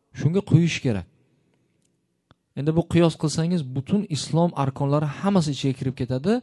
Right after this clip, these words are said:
Hatto Rasululloh sallallohu alayhi vasallamning amrlari ham. Va ijmo ham. Sahobalar bir narsaga ijmo qilgan bo'lsalar, hech kimning haqqi yo'qki, "Bu dindan emas, Qur'on sunnatda yo'q, bu faqat sahobalarning fikri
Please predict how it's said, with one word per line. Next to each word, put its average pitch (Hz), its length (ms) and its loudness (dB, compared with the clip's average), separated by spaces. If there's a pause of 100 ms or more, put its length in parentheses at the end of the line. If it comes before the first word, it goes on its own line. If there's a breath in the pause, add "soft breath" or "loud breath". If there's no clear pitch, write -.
(420 soft breath)
Hatto 151 320 2
Rasululloh 165 500 4
sallallohu 139 220 0
alayhi 131 120 -2
vasallamning 143 320 -2
amrlari 123 480 2
ham. 92 160 -2 (580)
Va 190 120 6
ijmo 160 400 2
ham. 110 200 -2
Sahobalar 143 560 0
bir 156 140 -2
narsaga 151 300 0
ijmo 139 320 -2
qilgan 123 280 -2
bo'lsalar, 131 380 0 (480 soft breath)
hech 175 200 -2
kimning 175 260 -2
haqqi 143 260 -2
yo'qki, 139 280 0
"Bu 147 200 -2
dindan 135 360 -4
emas, 147 380 -2 (560 soft breath)
Qur'on 131 280 2
sunnatda 123 440 -2
yo'q, 180 280 0 (460 soft breath)
bu 127 40 -8
faqat 131 280 -4
sahobalarning 117 680 -4
fikri 143 320 -6